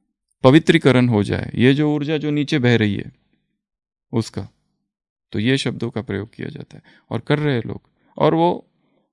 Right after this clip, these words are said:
आध्यात्मिक उन्नति के लिए नहीं कर रहे, उनको अपने business में, उन्होंने देखा काम विकार में जाने के बाद business में एकाग्रता नहीं रहती है,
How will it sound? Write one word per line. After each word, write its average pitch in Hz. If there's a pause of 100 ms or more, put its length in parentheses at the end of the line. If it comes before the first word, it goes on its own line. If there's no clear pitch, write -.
(140)
आध्यात्मिक 156
उन्नति 175
के -
लिए 185
नहीं 185
कर 156
रहे, 113 (260)
उनको 180
अपने 175
business 160
में, 180 (420)
उन्होंने 165
देखा 165 (360)
काम 151
विकार 160
में 175
जाने 165
के 180
बाद 175
business 156
में 175
एकाग्रता 170
नहीं 190
रहती 110
है, 139